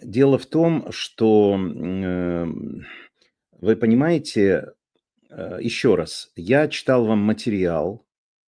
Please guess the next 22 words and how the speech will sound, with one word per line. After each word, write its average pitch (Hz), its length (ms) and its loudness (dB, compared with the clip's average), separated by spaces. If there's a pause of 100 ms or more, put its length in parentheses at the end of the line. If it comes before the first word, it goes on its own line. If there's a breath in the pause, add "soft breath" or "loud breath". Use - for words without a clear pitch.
(520)
э, 95 420 2 (480)
как 151 420 4
глубоко 120 1000 0
эшелонирована 113 1000 0
оборона, 98 920 -4 (400)
П 131 140 2
В 104 60 2 (100)
О, 87 420 -4
противовоздушная 101 800 -4
оборона 101 600 -4 (600)
в 104 720 0 (340)
Израиле. 110 640 0 (1120)
Это 147 300 6
не 139 340 2
просто, 143 600 0
если 110 400 0
вы 101 100 -2
помните, 95 640 0
не 98 120 -4
просто 143 380 0
железный 104 540 -2
купол, 143 760 2